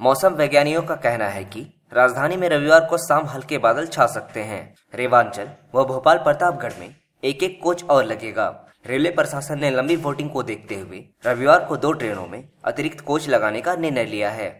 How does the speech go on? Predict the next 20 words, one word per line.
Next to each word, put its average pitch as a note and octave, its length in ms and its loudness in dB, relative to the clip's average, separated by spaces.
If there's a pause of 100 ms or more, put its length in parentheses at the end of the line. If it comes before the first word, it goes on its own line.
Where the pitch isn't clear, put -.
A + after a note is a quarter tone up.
(200)
भोपाल B2+ 320 2
प्रतापगढ़ - 640 -2
एक्सप्रेस - 460 -10 (200)
और A#2+ 160 6
हबीबगंज C3 520 -2
रीवा A2 260 -6 (300)
रेवांचल B2 500 0
एक्सप्रेस G#2+ 420 -10
में E2+ 160 -16 (200)
स्लीपर C3+ 320 -2
श्रेणी, D3 340 -4 (460)
स्लीपर D3 320 0
श्रेणी C3 300 -2
के B2+ 160 -4
एक - 200 -8
एक C3 140 -6
अतिरिक्त - 400 -10
कोच B2+ 220 -4
लगाए G#2+ 280 0
जाएंगे। G2+ 440 -8